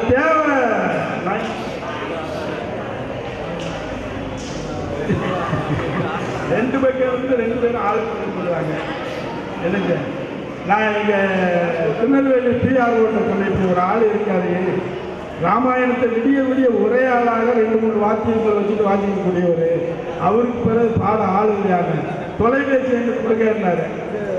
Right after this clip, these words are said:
நெல்லை பி ஆர் ஓ. நான் அடுத்த முறை உங்க நம்பர் வாங்கி நான் கொடுத்துட்றேன். என்ன? ரைட்டு, இருக்கு. பல, அந்த, அவர் இப்ப ரெண்டு நாள் தயார் பண்றாரு,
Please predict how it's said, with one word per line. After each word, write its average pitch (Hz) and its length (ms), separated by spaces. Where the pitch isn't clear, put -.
நெல்லை 233 220
பி 214 240
ஆர் 175 260
ஓ. 180 40
நான் 185 100
அடுத்த 202 220
முறை 226 180
உங்க 208 200
நம்பர் 214 220
வாங்கி 208 220
நான் 185 120
கொடுத்துட்றேன். 156 500
என்ன? 190 100
ரைட்டு, 175 260
இருக்கு. 180 260
பல, 208 100
அந்த, 214 140
அவர் 262 220
இப்ப 254 200
ரெண்டு 240 200
நாள் 277 340
தயார் 269 300
பண்றாரு, 220 360